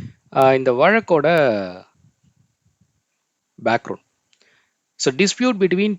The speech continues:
two elderly sister over a slum property. Younger sister filed a complaint under the Senior Citizen Act. Maintenance Tribunal ordered the elder sister to vacate. The order was challenged in the Bombay High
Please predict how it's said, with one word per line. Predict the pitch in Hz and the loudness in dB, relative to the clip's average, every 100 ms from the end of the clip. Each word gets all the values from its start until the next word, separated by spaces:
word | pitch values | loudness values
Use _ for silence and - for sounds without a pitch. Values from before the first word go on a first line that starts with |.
| 202 | -2
two | 214 - 135 | -2 -4 -2
elderly | 151 170 190 190 190 | -2 4 4 4 0
sister | 175 143 - 156 131 139 175 - | -2 -4 -2 2 4 4 2 0
over | 143 151 156 127 113 | 2 4 4 2 0
a | 131 170 - | -2 -2 -2
slum | 143 165 156 | 0 -2 -4
property. | 120 - - 113 180 - _ _ - | -6 -6 -10 -10 -12 -14 _ _ -2
Younger | 165 214 247 233 196 | 0 6 4 4 -2
sister | - 214 220 233 - _ _ _ - _ - - _ _ - | 0 2 4 2 -2 _ _ _ -20 _ -20 -20 _ _ 4
filed | 156 180 160 - - 139 | 4 6 0 -8 -6 -6
a | - - 143 | -6 -4 -4
complaint | - 180 160 160 170 - | 0 0 2 0 -6 -10
under | 123 139 165 170 | -10 -2 -2 -2
the | 185 - | -6 -6
Senior | 156 156 - | -4 -4 -6
Citizen | 127 110 113 98 | -8 -10 -10 -10
Act. | 127 _ _ _ _ _ 127 | -12 _ _ _ _ _ -2
Maintenance | 180 202 233 226 196 | -2 0 0 0 0
Tribunal | 175 185 185 | 2 4 6
ordered | 156 160 156 147 | 6 4 0 0
the | 202 226 127 | -4 -4 -8
elder | 131 156 - | -4 -4 -4
sister | 131 156 147 | -10 -10 -10
to | 147 | -6
vacate. | 202 165 110 - 131 160 _ - | -6 -6 -10 -6 -6 -6 _ -10
The | 110 - _ - | -10 -12 _ 0
order | 151 180 202 170 | 4 6 4 4
was | 165 170 - | 2 2 0
challenged | 135 135 127 | 2 2 0
in | 120 113 | -6 -6
the | 175 | -10
Bombay | 135 107 107 | -6 -6 -6
High | 92 | -10